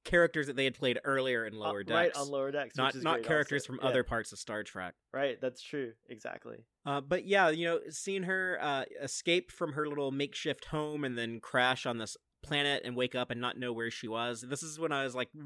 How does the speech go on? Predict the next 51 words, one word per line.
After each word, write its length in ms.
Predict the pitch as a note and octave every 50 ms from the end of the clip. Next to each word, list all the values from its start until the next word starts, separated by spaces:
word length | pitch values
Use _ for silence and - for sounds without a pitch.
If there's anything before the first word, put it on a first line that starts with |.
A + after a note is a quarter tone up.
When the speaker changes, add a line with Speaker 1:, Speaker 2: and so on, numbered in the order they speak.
| C3 A#2 A#2+
Speaker 1:
really 340 | C3+ C#3+ D3 D3 D3 C#3+ C3
plugging 360 | - - C3 B2 A#2 A2+ A2+
in. 160 | A#2+ A#2 G#2+
I 140 | G#2+ G#2 A2
was 100 | A2 G#2
like, 120 | A2+ A#2 _ _ - - _ -
"Yes, 360 | B2 C3 C3 A#2 - - -
yes, 300 | C#3 C3+ C3 A2+ - - -
I 80 | C3+ B2+
love 220 | C3+ D3+ D3+ D3
this. 220 | D#3 D#3 D3 -
I'm 140 | C#3+ C#3 B2+
excited. 560 | A#2+ - - - - D3 D3 C#3+ D3 C#3+ C#3
I'm, 360 | - F#2 B2 A#2+ A#2 A#2+ A#2 - -
I'm 160 | C3+ C3 B2+
thrilled," 300 | - - C3+ C#3 C#3 C3
'cause 100 | B2 B2
I 80 | C3 C3
have 140 | C3 B2+ B2 - -
no 360 | F3 E3 A3 D4+ F4+ - -
idea. 420 | A#3+ G#3 F3+ D3 C3+ C3+ B2 G#2+ F#2+ - - - - -
You 80 | E3 E3+
know, 100 | E3 E3
we, 240 | F3+ A3 A3+ - - - - _ -
we 120 | G3+ G#3+
see 240 | G3 - - C4 C4+
so 180 | - - A#3+ A3+
much 200 | A3+ G#3 - -
stuff 240 | - - G3+ F#3 -
ahead 240 | E3 D3+ D#3+ E3 F3+
of 80 | F#3
time. 300 | - - F#3 F#3 F#3 F3+ F3
You 80 | D#3
know, 80 | C#3+ C#3+
we 100 | D3+ D3
see, 160 | - - E3+
like, 180 | D3 B2+ - -
the 100 | A2+ G#2+
trailers 600 | - - F3 F3+ F3+ F3+ F3 E3+ E3+ E3+ D3+ C3+
and 80 | C3
then, 80 | C3+ C3
like, 120 | B2+ B2 -
the 60 | G#2
preview 420 | - - - F#3 F#3 E3 D#3+ E3+ F3 -
images 460 | E3 D#3+ E3+ E3 D3+ D#3 D#3+ D3+ C#3
and 80 | D3 D3+
all 100 | E3 E3
kinds 380 | - - D3+ D#3 E3 E3+ D#3
of 80 | D#3+ -
stuff. 320 | - - D3+ D#3 D#3 -
And 120 | C3+ -